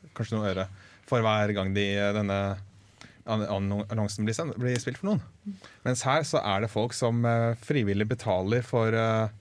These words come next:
eller som ikke betaler, men som donerer penger for noe som da er tilgjengelig for alle. Og, eh, det vi lurer på om dette åp-,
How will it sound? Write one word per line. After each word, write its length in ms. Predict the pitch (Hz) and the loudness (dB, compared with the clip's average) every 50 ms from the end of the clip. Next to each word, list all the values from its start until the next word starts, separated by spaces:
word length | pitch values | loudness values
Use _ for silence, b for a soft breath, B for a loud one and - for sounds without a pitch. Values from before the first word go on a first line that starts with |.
| - - | -8 -4
eller 200 | 110 110 113 110 | -2 0 0 0
som 180 | - - 120 | 0 -2 -2
ikke 240 | - - 120 - 143 | -2 -4 -4 -2 -2
betaler, 280 | 156 - - 87 117 135 | -2 0 0 0 2 2
men 160 | 131 120 117 | 0 0 0
som 140 | - 131 123 | -2 -2 0
donerer 320 | 127 131 123 104 101 110 | 0 2 2 2 0 0
penger 300 | 104 135 117 113 165 240 - - b b b b b b b b b | 0 -2 -2 -2 -2 -4 -6 -8 b b b b b b b b b
for 140 | - 160 147 | -2 0 0
noe 200 | 156 151 143 143 | 2 2 0 0
som 140 | - 156 | 0 0
da 260 | 143 131 127 123 123 123 | 2 4 6 6 6 4
er 40 | 120 | 4
tilgjengelig 280 | - 160 131 110 107 | 2 0 0 0 0
for 80 | - 131 | 0 0
alle. 240 | 117 113 92 90 92 - - - - _ b b b b b b b b b b b b | 0 0 0 -2 -4 -4 -8 -18 -20 _ b b b b b b b b b b b b
Og, 340 | - 127 123 123 123 123 120 120 120 | -2 0 2 4 4 4 4 2 2
eh, 340 | 120 120 120 120 120 120 117 117 117 120 - _ _ _ _ _ - - | 2 2 2 2 2 2 0 0 -4 -10 -14 _ _ _ _ _ -8 -4
det 80 | 131 139 | 0 2
vi 520 | 147 151 151 147 151 156 151 151 151 170 | 2 4 4 4 4 4 4 2 4 4
lurer 160 | 202 214 156 | 4 4 4
på 80 | - 160 | 2 0
om 80 | 175 170 | 0 -2
dette 180 | 160 160 165 | 0 0 2
åp-, 200 | 160 147 117 - | 4 2 2 0